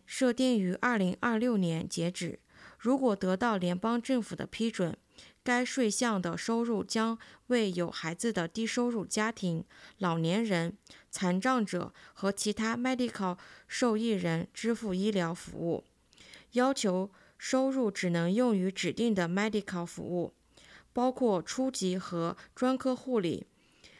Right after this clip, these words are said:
急诊护理、计划生育、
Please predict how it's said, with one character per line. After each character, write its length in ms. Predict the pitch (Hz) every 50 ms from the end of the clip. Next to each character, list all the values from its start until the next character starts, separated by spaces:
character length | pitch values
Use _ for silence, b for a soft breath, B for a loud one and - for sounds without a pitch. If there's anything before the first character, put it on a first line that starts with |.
| B B B
急 240 | - - 220 254 254
诊 220 | - 240 190 -
护 240 | - - 233 233 214
理、 300 | 175 - - - - _ b b b b b b b
计 160 | - 269 254
划 260 | 233 247 254 226 202
生 320 | 202 - 233 226 233 240
育、 300 | 240 233 220 185 175 208